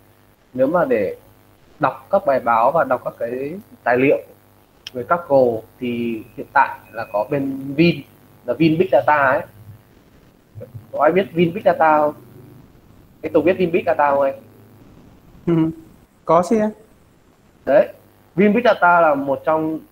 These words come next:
Speaker 1: là hiện tại là Việt Nam theo anh biết được đó là có người đã đặt vào top năm mươi Kaggle. Top năm mươi toàn thế giới ấy.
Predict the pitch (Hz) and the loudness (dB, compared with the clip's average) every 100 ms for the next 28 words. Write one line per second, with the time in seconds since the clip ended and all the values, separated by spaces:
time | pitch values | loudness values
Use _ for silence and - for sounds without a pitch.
0 | _ _ 120 120 117 131 - 120 120 123 | _ _ -10 -8 -8 -6 -4 -4 -4 -6
1 | 135 143 143 143 143 160 185 131 120 113 | -4 -4 -2 -2 -2 -2 -4 -4 -6 -2
2 | 131 117 - _ _ 120 117 170 175 131 | -2 -2 -6 _ _ -2 -2 0 0 0
3 | 113 113 113 - 135 - - 175 170 143 | -2 -10 -10 -4 -4 -4 -2 -2 0 -6
4 | 143 127 123 117 107 98 _ _ _ _ | -4 -6 -8 -8 -8 -10 _ _ _ _
5 | _ _ _ _ _ 196 175 170 170 127 | _ _ _ _ _ -2 2 4 4 2
6 | 131 127 139 269 | 2 4 4 2